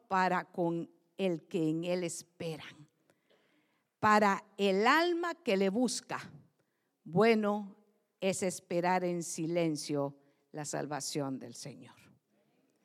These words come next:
Y cuando miré esa porción que dice esperar en silencio, digo yo, ah, si es que a veces uno puede estar esperando, pero cuando en lo que uno está esperando está murmurando.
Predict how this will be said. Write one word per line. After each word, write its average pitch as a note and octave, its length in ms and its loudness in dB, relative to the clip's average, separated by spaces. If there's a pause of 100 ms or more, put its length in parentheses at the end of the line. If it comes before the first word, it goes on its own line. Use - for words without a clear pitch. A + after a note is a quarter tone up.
(260)
Y A#3+ 100 -2
cuando C4+ 220 6
miré C4+ 280 4
esa D4+ 180 2
porción B3 400 0
que B3+ 120 -2
dice B3 360 0 (220)
esperar A3+ 480 2
en B3+ 100 2
silencio, A#3 600 -2
digo A3 220 2
yo, A3+ 240 2 (120)
ah, D4+ 680 2
si A#3+ 180 -4
es A#3+ 140 -2
que C4+ 240 2 (320)
a F#3 140 -4
veces B3+ 320 0
uno E4+ 180 2
puede D4 200 2
estar C#4 200 0
esperando, C4+ 640 2
pero G3+ 180 0
cuando F#3+ 240 -2
en G3 80 2
lo F#3+ 140 0
que F#3 80 2
uno C4 180 4
está E4+ 140 -2
esperando F4 420 2
está C#4+ 160 4
murmurando. A3+ 720 4